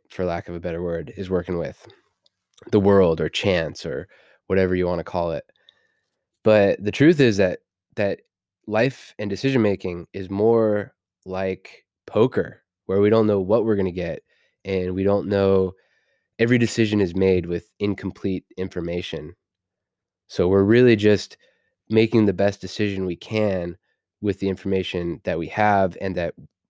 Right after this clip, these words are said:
that aligns with our particular worldview on how we think something is going to play out in the future. So whether it's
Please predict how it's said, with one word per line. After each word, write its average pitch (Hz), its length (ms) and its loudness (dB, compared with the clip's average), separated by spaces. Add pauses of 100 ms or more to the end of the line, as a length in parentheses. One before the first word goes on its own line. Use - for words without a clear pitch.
that 85 140 -4
aligns 90 440 -2
with 90 140 -4
our 90 140 -2
particular 87 680 -2 (760)
worldview 95 880 4
on 90 280 -6
how 95 280 -4
we 92 140 -4
think 90 440 -6 (100)
something 90 380 -6
is 87 160 -8
going 90 220 -4
to 87 260 -2 (460)
play 117 240 4
out 117 100 6
in 110 60 2
the 110 80 2
future. 131 360 -2
So 101 400 4 (1120)
whether 117 320 6
it's - 320 -4